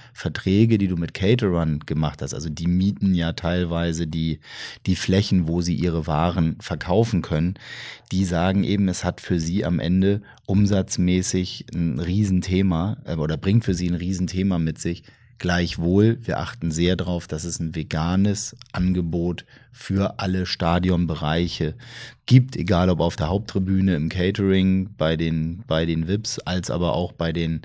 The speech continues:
Menschen, äh, und Fans, die, äh, auf der Steh-, äh, äh,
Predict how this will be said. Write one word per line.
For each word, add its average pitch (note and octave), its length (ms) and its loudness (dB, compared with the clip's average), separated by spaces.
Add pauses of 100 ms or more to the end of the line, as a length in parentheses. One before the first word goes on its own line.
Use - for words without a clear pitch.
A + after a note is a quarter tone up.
(720)
Menschen, E2+ 760 0
äh, D#2 160 -4
und D2+ 200 -6
Fans, F2 420 0
die, E2 280 -2
äh, D2+ 180 -4
auf - 180 -8
der E2+ 120 -2
Steh-, F#2 440 0
äh, C#2 300 -8
äh, A#1+ 40 -10